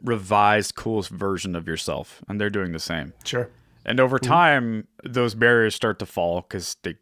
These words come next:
Speaker 1: there's no, it's not sustainable. You have to let them know <laughs> who, who you really are eventually. And the, I remember, I remember very clearly knowing that Ashley was likely the person I wanted to marry, was that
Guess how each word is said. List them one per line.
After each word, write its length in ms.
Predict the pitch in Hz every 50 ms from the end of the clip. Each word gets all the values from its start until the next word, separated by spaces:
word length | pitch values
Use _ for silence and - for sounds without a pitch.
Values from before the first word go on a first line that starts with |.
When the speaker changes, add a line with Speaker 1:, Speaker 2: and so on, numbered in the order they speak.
| _
Speaker 1:
there's 200 | - 92 85 -
no, 260 | 98 95 92 90 87 - -
it's 180 | 104 - -
not 240 | 127 117 107 95 -
sustainable. 800 | - - 113 98 - - 101 95 101 95 87 76 78 82 90 - _
You 140 | - 101 92
have 240 | 107 104 101 - -
to 280 | - 98 95 92 90 - _ _ _ _ _ _ _ _
let 180 | - 107 104 -
them 140 | 113 104 104
know 160 | 101 98 92
<laughs> 0 |
who, 300 | 87 87 - 156 147 139 - 185 - -
who 120 | 127 127 131
you 160 | 123 135 139
really 260 | 139 135 120 117 110
are 160 | 107 104 107
eventually. 520 | 104 98 107 101 92 - 98 90 87 87 - _ _ _ _ _ _ _ _ _ _ _
And 500 | - 110 113 110 107 107 107 104 95 - - _ _ _ _ _ _ _ _
the, 160 | 127 139 143 - - _ _ _ -
I 80 | 127
remember, 420 | 131 139 143 143 143 160 170 165 -
I 180 | 113 131 127 123 - _
remember 360 | - 113 113 107 107 101 95
very 180 | 90 95 92 87
clearly 380 | - - - 95 90 92 90 82 - _ _ _
knowing 400 | 110 113 110 110 113 113 113 110
that 140 | 104 98 -
Ashley 420 | 95 101 101 - - - 104 95
was 260 | 92 90 90 87 -
likely 340 | 98 101 98 95 - - 98
the 80 | 90 90
person 280 | - 101 92 - - 90
I 40 | 90
wanted 220 | 85 85 87 85
to 60 | 85
marry, 400 | 87 87 95 98 95 87 82 - - _ _ _ _ _ _ _ _ _ _ _ _ _ _
was 200 | - 113 104 -
that 320 | - 113 117 117 113 -